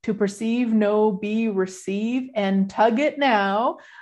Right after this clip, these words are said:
I destroy and uncreate it all, right, wrong, good, bad, all nine, pod, poc, shorts, boys, povads, and beyonds," which is the Access Consciousness Clearing Statement. If you're not familiar, go to the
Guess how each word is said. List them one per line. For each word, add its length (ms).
I 80
destroy 300
and 100
uncreate 360
it 100
all, 260
right, 160
wrong, 300
good, 160
bad, 200
all 140
nine, 320
pod, 160
poc, 220
shorts, 340
boys, 360
povads, 520
and 160
beyonds," 500
which 200
is 120
the 100
Access 360
Consciousness 540
Clearing 260
Statement. 380
If 280
you're 120
not 400
familiar, 600
go 80
to 180
the 480